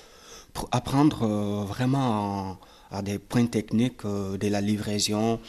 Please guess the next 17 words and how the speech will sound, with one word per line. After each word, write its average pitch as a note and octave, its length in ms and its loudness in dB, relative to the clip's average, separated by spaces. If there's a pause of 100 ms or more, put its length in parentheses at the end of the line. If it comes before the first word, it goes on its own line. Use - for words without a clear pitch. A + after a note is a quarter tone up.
(140)
savoir B2 540 6
comment A#2 300 2
ça A2 180 0
marche, A2 340 -2
euh, G#2 100 -2
les G#2 140 -2
G G2+ 140 -2
P G2 140 -6
S, G#2+ 240 2
savoir A2 360 4
comment A2 220 -2
ça G#2+ 120 2
fonctionne G#2 520 -2
l'application G#2+ 680 0
du, F#2+ 300 -4 (220)
de F#2+ 60 -4
Uber, A2 380 2